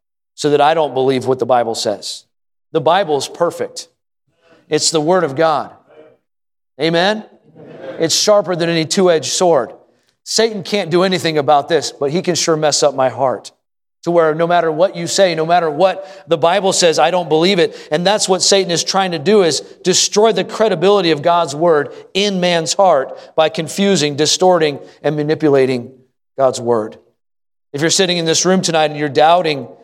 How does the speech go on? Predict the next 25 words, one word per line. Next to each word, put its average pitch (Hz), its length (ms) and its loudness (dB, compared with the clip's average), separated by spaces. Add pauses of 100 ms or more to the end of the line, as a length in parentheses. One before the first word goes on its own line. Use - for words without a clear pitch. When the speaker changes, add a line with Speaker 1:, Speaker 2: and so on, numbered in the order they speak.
(140)
Speaker 1:
the 151 100 0
perfect 156 400 0
eternal 147 460 0
word 160 180 2
of 131 100 -2
God, 156 440 0 (320)
Satan 196 340 0
is, 156 140 -2
is, 147 240 -4 (100)
Satan 185 320 0
is 143 140 -4
doing 170 260 2
his 147 160 0
work 147 460 2
in 151 120 -6
your 151 180 2
heart. 139 380 0 (800)
The 160 120 -2
good 185 240 2
ground, 156 340 0
Jesus 165 400 0
said, 156 240 0
receives 190 560 -2
the 180 80 0
word, 151 460 0